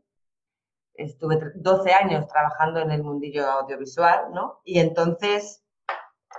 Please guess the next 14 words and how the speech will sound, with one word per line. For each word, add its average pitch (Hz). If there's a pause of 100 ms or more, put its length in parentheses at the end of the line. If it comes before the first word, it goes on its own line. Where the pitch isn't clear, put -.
ya 160
en 175
el 156
último 170
año 165
en 156
el 151
que 156
me 147
dedi-, 139
me 147
dediqué 135
a 151
ello, 175